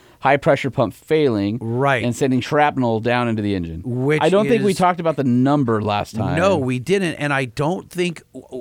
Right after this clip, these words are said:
Speaker 2: I don't even think we got as specific as saying it was C P four. I think that we
Speaker 1: Yeah, so
Speaker 2: mentioned it was a fueling issue.
Speaker 1: Right, so
Speaker 2: And then I talked about the fact that it was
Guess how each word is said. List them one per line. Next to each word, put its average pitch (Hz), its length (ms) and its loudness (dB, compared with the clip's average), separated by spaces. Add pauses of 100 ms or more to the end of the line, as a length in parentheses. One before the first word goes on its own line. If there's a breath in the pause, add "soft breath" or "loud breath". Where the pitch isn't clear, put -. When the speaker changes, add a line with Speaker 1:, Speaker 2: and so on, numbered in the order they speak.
(100)
Speaker 2:
I 135 100 0
don't 208 200 -2
even 185 200 -2
think 151 180 -4
we 151 80 -2
got 139 180 -2
as 135 80 -4
specific 131 420 -8
as 120 100 -10
saying 135 160 -4
it 127 40 -4
was 113 120 -8
C 123 140 -8
P 98 80 -10
four. 180 240 -2
I - 20 0
think 143 280 -6
that 151 140 -6
we 127 260 -4
Speaker 1:
Yeah, 120 180 0
so - 180 0
Speaker 2:
mentioned 170 300 0
it - 20 -2
was 143 140 -4
a 120 100 -4
fueling 196 720 -4
issue. 101 380 -6
Speaker 1:
Right, 123 300 2
so 135 300 2
Speaker 2:
And 139 140 2
then 156 140 -2
I 160 140 0
talked 170 260 -4
about 151 220 -2
the 131 40 -10
fact 143 280 -4
that 143 120 -4
it 131 40 -4
was 131 260 -4